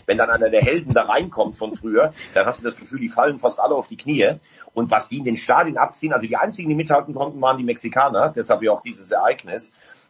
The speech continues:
Aber da, da waren gegen Australien gefühlt vierzigtausend Argentinier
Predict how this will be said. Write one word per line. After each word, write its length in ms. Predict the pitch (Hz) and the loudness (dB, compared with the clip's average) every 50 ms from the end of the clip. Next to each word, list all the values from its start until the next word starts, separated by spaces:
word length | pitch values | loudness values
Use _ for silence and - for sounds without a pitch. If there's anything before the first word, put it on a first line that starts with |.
| _ _ - | _ _ 0
Aber 220 | 90 92 160 - - - - - | 2 2 2 2 0 -2 -4 -4
da, 100 | 90 104 | -4 -4
da 260 | 98 90 73 92 90 | -4 -4 -4 -2 2
waren 240 | 98 117 143 147 131 | 2 2 2 2 0
gegen 160 | 120 120 120 | -2 -2 -2
Australien 500 | 107 107 - - - 110 123 135 147 143 | -2 -2 -2 0 0 0 2 0 0 -2
gefühlt 320 | 113 113 - - 131 - - | -4 -6 -6 -8 -12 -12 -12
vierzigtausend 1000 | - - - 165 - - - - 170 165 165 - - 127 135 175 170 151 156 - | -4 0 0 0 0 -2 -4 -2 0 0 0 0 0 2 2 2 0 -2 -4 -2
Argentinier 720 | 104 117 127 127 127 117 123 151 156 127 98 87 82 80 | 0 0 0 0 -4 -10 -10 -10 -8 -4 0 0 0 0